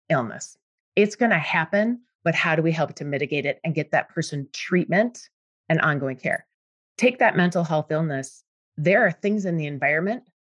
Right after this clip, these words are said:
that exacerbate that illness. If people don't get their medications, or people don't take their medications, if people don't have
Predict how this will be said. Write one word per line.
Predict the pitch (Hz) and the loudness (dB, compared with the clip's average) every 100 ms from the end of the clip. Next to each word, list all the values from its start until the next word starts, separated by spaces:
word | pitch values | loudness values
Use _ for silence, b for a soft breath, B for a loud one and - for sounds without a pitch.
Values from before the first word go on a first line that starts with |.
| - | -4
that | 151 151 | 0 0
exacerbate | 139 131 127 135 151 127 127 - | -2 -4 -4 -4 -8 -8 -6 -2
that | 127 | -2
illness. | 120 123 - - - _ _ _ _ _ | -4 -10 -14 -16 -20 _ _ _ _ _
If | - - | -4 -2
people | - 262 220 | 0 0 2
don't | 196 185 | 2 0
get | 175 | -4
their | 170 | -4
medications, | 156 139 143 - - - - - - _ _ _ _ _ | -2 -4 -6 -12 -14 -16 -20 -20 -20 _ _ _ _ _
or | 165 | 0
people | 151 147 143 | 2 -2 -4
don't | 135 135 _ - | -6 -8 _ -6
take | 160 165 | -4 0
their | 160 | 0
medications, | 139 131 - 135 131 127 - _ - | -2 -4 -8 -10 -10 -14 -18 _ -2
if | 208 | -2
people | - 220 208 220 | -4 -6 -4 0
don't | 196 170 | 0 0
have | 160 165 | -2 -4